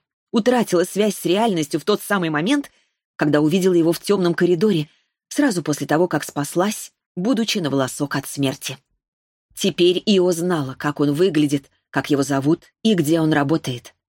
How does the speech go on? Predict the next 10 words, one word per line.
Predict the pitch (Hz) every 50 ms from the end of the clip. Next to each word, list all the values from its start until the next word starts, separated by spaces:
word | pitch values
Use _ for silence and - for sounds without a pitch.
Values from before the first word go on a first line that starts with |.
| _ _ _ _ _
Она | - 160 156 151 151 156 175
шла | 180 - - 196 185 160 160 175 175
рядом | 175 180 170 165 156 175 190
с | - - -
ним, | 185 175 165 160 165 165 _ _ _ _ _ _ _ _ _ _ _ _ _ -
и | - 190
весь | 160 175 170 - -
мир | 170 175 190 202 196
будто | 156 143 165 156 _ - 165 156
перевернулся. | _ - 180 175 160 165 151 160 147 139 139 123 120 - - - - -